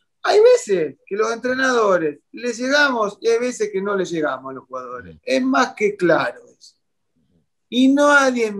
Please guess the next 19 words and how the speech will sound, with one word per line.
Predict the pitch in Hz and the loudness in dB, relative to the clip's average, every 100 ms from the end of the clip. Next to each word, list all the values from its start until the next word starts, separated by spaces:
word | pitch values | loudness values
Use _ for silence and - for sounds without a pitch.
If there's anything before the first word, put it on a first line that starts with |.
| 202 | -6
mejor | 208 208 254 262 240 | -6 -6 0 2 2
ni | 208 202 | 0 -2
peor, | 202 233 254 240 185 | 4 6 6 2 -2
porque | 190 202 | -4 -2
a | |
veces | 214 202 | -2 -4
les | 190 | -6
llegamos | 190 226 233 202 | -2 -2 -2 -2
y | |
a | 190 | -2
veces | 185 175 | -4 -8
no | 165 | -10
les | 156 | -8
llegamos. | 135 127 110 - _ _ _ _ _ _ _ _ _ _ _ _ _ _ - | -8 -8 -10 -14 _ _ _ _ _ _ _ _ _ _ _ _ _ _ 0
Ahora, | 208 214 165 139 131 - _ _ _ _ _ _ _ _ 165 | 2 4 2 0 -6 -14 _ _ _ _ _ _ _ _ -12
eh, | 175 170 165 | -8 -6 -6
en | 220 226 | -6 -8
función | - 240 240 196 262 196 139 - _ _ | -4 -2 -2 2 4 4 0 -10 _ _
de | 170 180 208 175 139 - | -10 2 4 4 2 -6